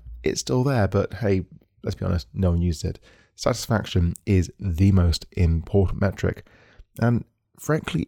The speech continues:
it can be hard for designers and managers to determine because we all live in our own shells. We make decisions on our design based a lot of the time on our own intuition and our understanding of the users.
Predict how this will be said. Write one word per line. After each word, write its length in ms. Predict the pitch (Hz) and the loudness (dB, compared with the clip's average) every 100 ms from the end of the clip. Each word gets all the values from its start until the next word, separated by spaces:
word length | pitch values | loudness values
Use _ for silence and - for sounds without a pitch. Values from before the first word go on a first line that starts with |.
| - | -2
it 140 | 151 | -2
can 160 | - 147 | -2 -2
be 100 | 147 | -2
hard 460 | - 120 120 120 - | -2 0 2 0 -4
for 280 | - - 95 | -10 -2 -2
designers 600 | 90 87 92 92 90 - - _ | 0 0 2 4 2 -2 -14 _
and 180 | - 131 | -6 -4
managers 480 | 127 139 120 95 85 | -2 -2 0 0 -2
to 220 | - - | -2 0
determine 480 | 90 - 113 92 85 | 0 2 2 2 0
because 400 | - 104 110 101 - - _ _ _ - | -2 2 2 0 -8 -20 _ _ _ 0
we 120 | 123 | 2
all 300 | - 151 147 | 2 0 2
live 320 | 110 107 87 | 4 4 2
in 140 | - 98 | 0 2
our 180 | 95 | 2
own 160 | 95 92 | 4 2
shells. 460 | 85 104 90 85 - _ _ _ _ _ _ - | 2 2 2 0 -6 _ _ _ _ _ _ -2
We 120 | 139 | 2
make 340 | 156 143 - - | 4 2 -2 -10
decisions 560 | - 110 98 117 113 - | -4 -2 2 2 0 0
on 140 | 95 | 0
our 100 | 87 | 2
design 440 | 82 82 95 98 92 | 2 2 2 2 0
based 360 | - 113 107 - - | 0 -2 -4 -10 -6
a 60 | 123 | -2
lot 400 | 123 127 143 143 | 0 0 -2 -4
of 40 | |
the 40 | - | -6
time 320 | - 92 87 | 0 0 0
on 100 | 85 | 0
our 140 | 92 - 104 | -2 -2 -2
own 160 | 92 | -2
intuition 680 | - 90 - 104 107 123 123 - _ _ _ _ | -2 -6 -2 -2 0 0 -2 -6 _ _ _ _
and 100 | 131 | -2
our 100 | - | 0
understanding 800 | - 117 101 - - 101 95 92 | 0 0 0 -2 0 2 2 2
of 160 | 95 87 | 0 0
the 80 | |
users. 480 | 90 98 95 92 82 | 2 2 2 -2 -8